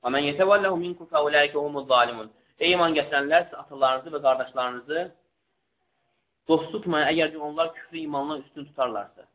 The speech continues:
Kim onları dost tutarsa, artıq özünə zülm edənlərdir.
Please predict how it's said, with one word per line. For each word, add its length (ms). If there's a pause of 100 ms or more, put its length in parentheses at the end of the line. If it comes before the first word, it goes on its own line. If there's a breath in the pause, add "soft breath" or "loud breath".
(120)
Kim 160
onları 440
dost 160
tutarsa, 460 (920)
artıq 380
özünə 260
zülm 160
edənlərdir. 500